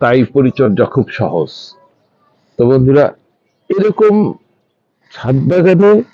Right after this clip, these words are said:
সফেদা গাছ থাকবেই সাধারণত, প্রত্যেকেরই আমাদের একটা। তো এরকম একটি সফেদা গাছ, এত সুন্দর ফুল ফল পাওয়া এবং পাশাপাশি দেখেন ফুলও কিন্তু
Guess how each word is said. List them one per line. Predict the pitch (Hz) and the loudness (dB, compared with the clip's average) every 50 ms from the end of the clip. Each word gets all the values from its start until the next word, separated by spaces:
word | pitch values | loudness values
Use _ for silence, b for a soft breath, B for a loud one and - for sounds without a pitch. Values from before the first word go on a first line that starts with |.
| _ _ _ _ _ _ _ - | _ _ _ _ _ _ _ -20
সফেদা | - - - 127 113 147 143 131 139 131 131 | -12 -6 -4 -2 0 2 2 4 4 2 2
গাছ | 131 123 - - - | 2 0 -2 -6 -6
থাকবেই | 123 110 95 82 65 64 78 73 62 58 - _ - - | -4 -2 -2 -2 -2 -2 -4 -4 -4 -8 -10 _ -12 -8
সাধারণত, | - 92 76 67 67 65 62 62 - - - - _ - | -6 -4 -2 -2 -4 -4 -6 -8 -8 -8 -10 -10 _ -6
প্রত্যেকেরই | 110 92 - - 101 80 82 85 82 82 78 | -6 -6 -4 -2 -2 0 0 0 0 0 0
আমাদের | 71 73 69 71 69 71 71 | -2 -2 -2 -2 -2 -2 -4
একটা। | - - - - - - b b b b b b b b - | -6 -10 -12 -12 -12 -12 b b b b b b b b -8
তো | - - - - 135 | -8 -8 -4 -2 0
এরকম | 143 147 190 185 202 196 196 196 | 2 2 2 2 2 2 2 2
একটি | 190 190 180 - - | 0 -2 -4 -4 -4
সফেদা | 131 107 113 143 135 131 139 139 131 139 | -4 -2 0 0 0 2 2 2 2 2
গাছ, | 143 151 180 - - - _ _ _ _ _ _ _ _ _ _ _ _ _ _ _ _ _ _ _ - | 2 2 0 -2 -4 -14 _ _ _ _ _ _ _ _ _ _ _ _ _ _ _ _ _ _ _ -6
এত | 110 - - 147 - - | -6 -2 -2 -2 -4 -2
সুন্দর | - - 135 135 135 143 147 120 - - | -2 0 2 2 2 2 2 0 -2 -4
ফুল | - 147 147 143 135 123 - | -2 0 2 2 0 0 -2
ফল | - 131 123 127 120 117 - | -2 0 0 0 0 0 0
পাওয়া | 131 123 123 123 131 190 - _ _ _ _ _ - 120 | 0 2 2 0 0 -4 -6 _ _ _ _ _ -4 -2
এবং | 123 120 113 104 - | 0 0 0 0 -2
পাশাপাশি | 117 - - 135 110 135 127 - - 131 117 | -4 -2 -2 -2 -2 -2 -2 0 0 0 2
দেখেন | 123 110 113 165 180 233 226 - _ | 2 0 0 -2 -2 -4 -6 -10 _
ফুলও | - - 202 202 185 156 127 104 101 | -4 0 0 2 4 2 2 2 0
কিন্তু | 104 78 - | -2 -2 -2